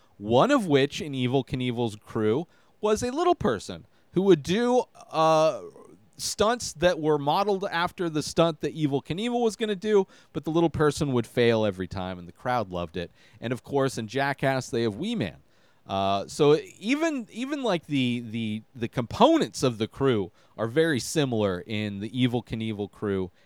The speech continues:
and the Jackass crew. Uh, but it's an interesting documentary, finding out how kinda horrible Evel Knievel was, but also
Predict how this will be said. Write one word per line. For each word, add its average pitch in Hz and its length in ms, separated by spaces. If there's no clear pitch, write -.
and 104 240
the 98 60
Jackass 90 640
crew. 78 340
Uh, 110 380
but 170 160
it's 185 160
an 208 80
interesting 233 420
documentary, 143 880
finding 147 400
out 135 200
how 131 420
kinda 131 280
horrible 123 640
Evel 120 320
Knievel 113 460
was, 120 380
but 135 140
also 170 580